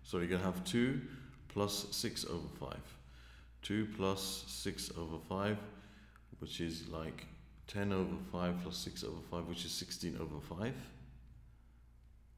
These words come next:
Okay, that's O to E. And then you're gonna have O to E dash, the other direction, which is going to be one five two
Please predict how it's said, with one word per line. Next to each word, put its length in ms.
Okay, 380
that's 280
O 200
to 180
E. 560
And 140
then 100
you're 120
gonna 180
have 160
O 100
to 160
E 160
dash, 380
the 280
other 180
direction, 800
which 140
is 100
going 240
to 100
be 440
one 240
five 400
two 360